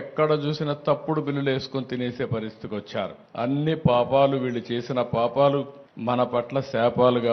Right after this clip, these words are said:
మారాయి. ఈ రోజు మన అందరం కూడా ఇబ్బందుల్లో పడే పరిస్థితి వచ్చింది. నేను చాలాసార్లు మీకు ఒక మాట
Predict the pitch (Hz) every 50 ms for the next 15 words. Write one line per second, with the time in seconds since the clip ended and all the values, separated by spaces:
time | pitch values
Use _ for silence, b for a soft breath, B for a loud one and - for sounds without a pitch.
0 | 110 110 110 110 113 117 120 117 113 117 - - - 120 123 117 120 123 123 127
1 | 123 120 117 110 107 110 123 120 131 131 127 127 127 127 120 113 104 101 113 113
2 | 113 110 117 113 110 104 107 107 107 104 107 104 110 110 - - - 95 90 -
3 | - - 101 98 95 90 82 - - _ - 117 123 107 - - 107 101 120 127
4 | 131 131 - - 143 131 123 127 123 120 110 110 107 - 104 101 104 107